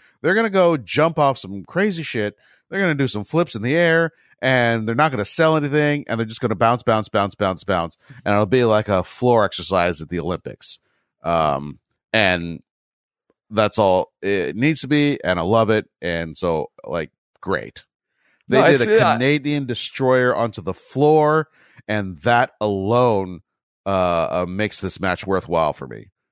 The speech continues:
Speaker 2: No,
Speaker 1: There's
Speaker 2: it was
Speaker 1: so
Speaker 2: a
Speaker 1: much
Speaker 2: good
Speaker 1: of this I was
Speaker 2: match.
Speaker 1: bored, but that move was like, Jesus Christ.
Speaker 2: I, I like the match, but they did definitely try to passionately motivate, like, that many people in the ring, which was funny in the first place, but, but it was still a worthwhile match.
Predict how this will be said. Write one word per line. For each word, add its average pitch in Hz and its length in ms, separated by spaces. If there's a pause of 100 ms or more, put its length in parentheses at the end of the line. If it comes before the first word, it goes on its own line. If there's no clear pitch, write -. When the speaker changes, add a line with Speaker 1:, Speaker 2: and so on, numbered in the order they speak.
(200)
Speaker 2:
No, 180 100
Speaker 1:
There's - 120
Speaker 2:
it - 20
was 294 60
Speaker 1:
so 302 100
Speaker 2:
a 277 40
Speaker 1:
much 139 140
Speaker 2:
good 139 100
Speaker 1:
of 123 40
this 139 100
I 110 180
was 95 100
Speaker 2:
match. - 80
Speaker 1:
bored, 90 420 (200)
but 95 140
that 110 220
move 107 220
was 87 140
like, 90 180 (100)
Jesus 98 440
Christ. - 680 (480)
Speaker 2:
I, 110 100
I 123 180
like 156 280
the 117 100
match, 107 320
but 120 360
they 127 140
did 143 240
definitely 113 600
try 101 400
to 95 600
passionately 98 680
motivate, 92 880 (380)
like, 98 400
that 95 220
many 98 200
people 98 400
in 90 60
the 87 160
ring, 90 400
which 95 200
was 92 160
funny 87 380
in 82 60
the 85 60
first 85 360
place, 82 360
but, 95 380
but 98 160
it 95 160
was 104 240
still 98 320
a 87 60
worthwhile 85 540
match. - 580